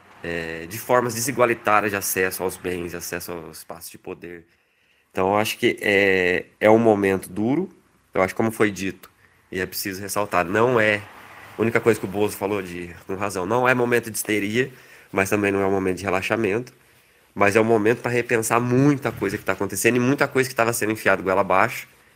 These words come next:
como, por exemplo, que as reformas neoliberais vão resolver tudo e que o Estado mínimo resolve tudo, e agora tamo aqui injetando dinheiro pra salvar banco e companhia aérea, né? É a tal da mão invisível que o André colocou aí do,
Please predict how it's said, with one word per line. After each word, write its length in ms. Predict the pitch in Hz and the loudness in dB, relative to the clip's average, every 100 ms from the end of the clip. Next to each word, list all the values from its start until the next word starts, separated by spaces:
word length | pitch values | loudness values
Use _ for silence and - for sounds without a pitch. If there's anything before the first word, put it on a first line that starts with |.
| _ _ _ _ - | _ _ _ _ -4
como, 160 | 95 | -2
por 140 | 92 101 | 2 2
exemplo, 240 | 98 95 | 2 2
que 80 | 104 | 0
as 80 | 95 | 0
reformas 380 | 90 104 104 | 0 0 0
neoliberais 500 | 101 95 95 98 98 | -4 -4 0 0 0
vão 140 | 101 95 | -4 -8
resolver 400 | 95 98 92 95 | -4 -4 -2 -4
tudo 320 | - 123 120 | -6 -8 -8
e 20 | |
que 120 | - | -6
o 40 | 107 | -6
Estado 400 | - - 101 98 | -4 0 -2 -2
mínimo 320 | 104 98 92 | -4 -4 -4
resolve 400 | 98 95 104 - | -4 -2 -4 -4
tudo, 240 | 135 156 - - - _ | -8 -8 -10 -20 -20 _
e 120 | 107 | 0
agora 280 | 113 113 117 | 4 4 2
tamo 220 | 120 120 | 2 -2
aqui 180 | 120 117 | -2 -4
injetando 420 | 120 127 120 117 | 0 0 2 0
dinheiro 280 | 113 110 110 | 0 -2 -2
pra 100 | 117 | -2
salvar 300 | 117 113 113 | -2 0 0
banco 360 | 98 95 110 | 0 0 -2
e 20 | - | -4
companhia 420 | 113 113 107 117 | -4 -2 -2 2
aérea, 320 | 120 85 76 - _ _ _ _ _ _ | 2 2 -4 -14 _ _ _ _ _ _
né? 200 | 98 85 | -8 -2
É 60 | 87 | 0
a 60 | 90 | 0
tal 200 | 92 95 | 2 2
da 100 | 98 | 2
mão 260 | 98 98 | 2 0
invisível 460 | 101 101 92 95 87 | -2 -4 -6 -6 -2
que 80 | 95 | -2
o 40 | |
André 200 | 87 87 | 0 -2
colocou 380 | 87 90 87 90 | -2 -4 -2 -2
aí 140 | 90 | -2
do, 220 | 80 80 | -4 -12